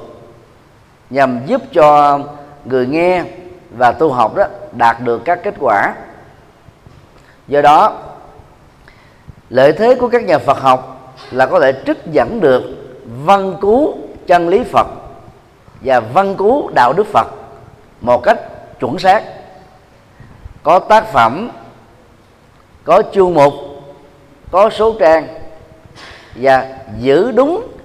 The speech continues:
các nguyên văn. Dĩ nhiên, về phương diện này đó, chúng ta phải thấy rất rõ là việc đó có thể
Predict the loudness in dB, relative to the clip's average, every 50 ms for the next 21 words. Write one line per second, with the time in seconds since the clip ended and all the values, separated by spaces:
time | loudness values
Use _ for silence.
0 | -4 0 0 0 0 -2 -4 -2 0 0 0 0 -2 -6 -18 -18 -20 -20 -20 -20
1 | -20 -20 _ _ _ _ -20 _ _ _ _ -20 -14 -8 -4 -4 -4 -2 -4 -2
2 | 0 2 2 2 2 0 -2 0 0 0 0 0 0 2 2 2 0 0 -2 -4
3 | -10 -16 -18 -20 -20 -20 -20 -20 -20 _ _ -2 -2 0 2 4 2 2 4 2
4 | 2 2 2 0 -2 0 0 -2 -2 0 0 0 0 2 0 0 -2 -2 -4 -10
5 | -20 -20 -20 -20 -20 -20 -20 -20 -20 _ _ -20 -20 _ _ _ _ -4 0 4
6 | 4 6 6 6 4 2 -2 -10 -14 -10 -4 0 0 2 0 2 2 2 4 4
7 | 4 4 2 0 0 2 2 2 4 2 2 2